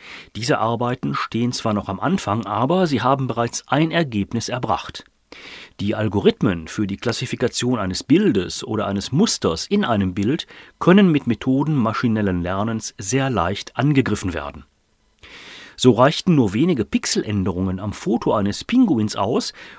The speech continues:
und das neuronale Netzwerk machte aus dem Pinguin eine Bratpfanne.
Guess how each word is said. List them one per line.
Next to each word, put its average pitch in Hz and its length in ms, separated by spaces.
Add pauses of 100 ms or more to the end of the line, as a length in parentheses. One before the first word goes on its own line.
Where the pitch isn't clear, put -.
und 175 280
das 135 140
neuronale 113 540
Netzwerk 107 640
machte 117 300
aus - 160
dem 113 160
Pinguin 113 600 (340)
eine 95 200
Bratpfanne. 92 640